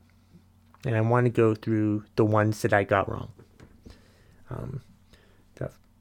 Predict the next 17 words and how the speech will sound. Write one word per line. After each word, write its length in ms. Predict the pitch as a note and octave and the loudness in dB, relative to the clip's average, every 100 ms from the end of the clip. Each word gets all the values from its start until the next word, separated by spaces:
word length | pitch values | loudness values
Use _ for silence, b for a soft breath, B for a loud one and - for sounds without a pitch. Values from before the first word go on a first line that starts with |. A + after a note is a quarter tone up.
| _ _ _ _ _ _ _ - _ _ - - - - - | _ _ _ _ _ _ _ -20 _ _ -20 -18 -18 -20 -4
one 160 | G#2+ G#2+ | 0 0
of 80 | |
the 100 | G2+ G#2+ _ - | -2 -6 _ 0
first 260 | A#2 A2 | 0 2
predictions 420 | A2+ A#2+ A#2 A#2+ | 0 0 0 -2
I 60 | A2 | 0
got 240 | A2 G#2+ | 0 0
wrong 300 | A2+ A#2 C3 | 0 0 0
was 280 | B2 G#2+ G#2 | 0 -2 -4
Sasha 380 | - G#2+ A2+ B2 | -4 -4 -2 -2
Banks. 480 | A2 B2 C#3 - - | -2 -2 -2 -8 -8
I 160 | G#2+ G2+ | -4 -4
had 540 | A2 A2+ A#2 A#2 A2+ - - | -4 -4 -2 -2 -4 -12 -4
her 280 | B2+ B2+ A#2 | 0 0 0
going 380 | A#2+ A#2+ A#2+ A2+ | 0 2 0 -2
to 100 | G#2 | -2
Raw, 540 | F#2+ G#2 G#2 A2+ C#3 | 0 0 0 -2 -4